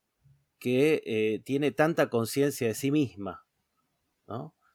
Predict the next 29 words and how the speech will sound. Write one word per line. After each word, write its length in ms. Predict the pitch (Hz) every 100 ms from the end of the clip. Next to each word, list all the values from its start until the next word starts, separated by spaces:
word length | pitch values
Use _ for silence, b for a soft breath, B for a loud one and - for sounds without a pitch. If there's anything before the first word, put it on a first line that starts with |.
| _ _
Y 140 | 135
esa 240 | 170 175 156
conciencia, 960 | 143 151 214 185 139 123 143 151 175
dice 240 | 87 123 127
Osterhammel, 600 | 117 139 - 139 147 147
está 460 | 113 131 127 131 -
vinculada 640 | 120 113 117 120 127 131
con 240 | 120 117 110
que, 400 | 117 120 127 - _ _ _ _ -
eh, 240 | 113 117
ninguna 520 | 117 139 143 214 165
época 320 | 147 143 120 120
anterior 760 | 110 123 143 143 135 143 160 _ _ _ _ _ _ _ _ _ _
se 400 | - 120 123 -
registró 520 | 117 117 117 - 139
a 60 | 139
sí 160 | - 131
misma, 420 | 160 147 123 117
se 140 | -
observó 360 | 101 - 110 127
a 40 |
sí 160 | 127 131
misma 360 | 135 127 127
como 340 | 107 156 117 104
el 80 | 98
siglo 240 | 107 98
diecinueve, 580 | 98 - 90 82 - -
¿no? 300 | 107 139 165 _ b b b b b b b b -
Entonces, 920 | 127 123 175 - 170 160 - - -